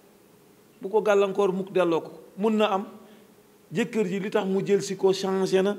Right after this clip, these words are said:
walla ndaw si li tax mu nangoo dem changé na. Ñoom ñaar ñu ànd. Su ëllëgee sax, mun na am danañu rusaat,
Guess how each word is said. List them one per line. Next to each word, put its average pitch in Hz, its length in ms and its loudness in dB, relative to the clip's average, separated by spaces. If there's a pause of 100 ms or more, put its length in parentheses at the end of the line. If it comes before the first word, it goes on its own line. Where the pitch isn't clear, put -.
(540)
walla 185 240 6
ndaw 185 220 4
si 170 120 0
li 185 100 4
tax 185 180 0 (500)
mu 185 160 2
nangoo 185 340 4
dem 170 160 0
changé 196 380 0
na. 233 140 0 (2250)
Ñoom 180 160 -4
ñaar 196 180 2
ñu 202 120 0
ànd. 202 180 0 (2000)
Su 226 120 -4
ëllëgee 208 380 8
sax, 175 180 0 (360)
mun 202 260 2
na 196 160 2
am 156 120 -2
danañu 185 340 4
rusaat, 180 340 0